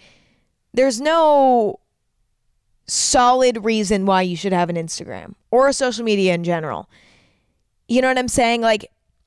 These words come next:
I would love to see somebody argue why you need to have an Instagram. I would love to see that argument because it, if it's not serving you mentally, then you do not need to be on it.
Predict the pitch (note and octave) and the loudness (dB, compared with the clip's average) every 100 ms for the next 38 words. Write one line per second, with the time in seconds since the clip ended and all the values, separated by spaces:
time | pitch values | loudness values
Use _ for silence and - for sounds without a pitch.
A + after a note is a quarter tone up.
0 | _ _ _ _ A#3+ B3+ A#3+ A#3+ B3 D4 | _ _ _ _ 0 0 0 0 0 -2
1 | - C#4+ C4+ A#3+ A#3+ A3+ G#3 - _ _ | -4 -2 -2 -2 -2 -2 -2 -4 _ _
2 | _ _ G3+ G3 G#3 G3 C4+ C#4 C#4+ - | _ _ 0 2 0 -8 -6 -2 0 -2
3 | G3 G3 G#3 G#3 G3+ G3+ F3+ G3 G3 F#3+ | -2 2 4 4 2 0 0 0 2 2
4 | G3 F#3+ - F#3 F3+ E3 E3+ - D#3 D#3+ | 2 2 0 0 0 -2 -6 -6 -6 -6
5 | A2 G2 _ _ _ G#3 A#3+ B3 A#3+ B3+ | -8 -12 _ _ _ -2 0 0 0 0
6 | A3 B3 - A3+ G3+ G3+ G3 F#3+ F3 F3 | 0 -4 -2 0 0 0 0 0 -2 -2
7 | - _ _ _ _ _ _ - A#3 A#3 | -6 _ _ _ _ _ _ -2 0 0
8 | - - _ _ _ _ _ _ _ C4 | -2 -6 _ _ _ _ _ _ _ -2
9 | C4 D4 D#4 - F4+ B3+ - A#3+ A#3+ D4 | 0 -2 -2 -2 -2 -2 0 0 0 -2
10 | D4+ D#4+ B3+ A#3+ C#4 D4+ E4 C4 A#3+ A#3 | -2 -2 -2 -2 -2 0 0 0 -2 -2
11 | A#3 A3+ F3 F3 A#3 B3+ B3 A3+ G#3+ F#3+ | -4 -4 -8 -2 0 2 0 0 -2 0
12 | F#3 F3+ F3 F3 - | 2 2 2 -2 -8